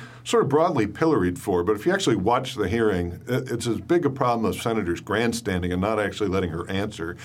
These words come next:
as any answers that she gave. But she repeatedly, at least in her rhetoric, was very deferential to state and local governments, saying that most of this, she, she might have even said almost all of it, if you gather all of her comments together,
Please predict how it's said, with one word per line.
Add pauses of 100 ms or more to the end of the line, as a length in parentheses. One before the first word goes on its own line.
(180)
as
any
answers
that
she
gave. (380)
But
she
repeatedly, (340)
at
least
in
her
rhetoric,
was
very
deferential
to
state
and
local
governments,
saying
that
most
of
this, (920)
she, (300)
she
might
have
even
said
almost
all
of
it,
if
you
gather
all
of
her
comments
together,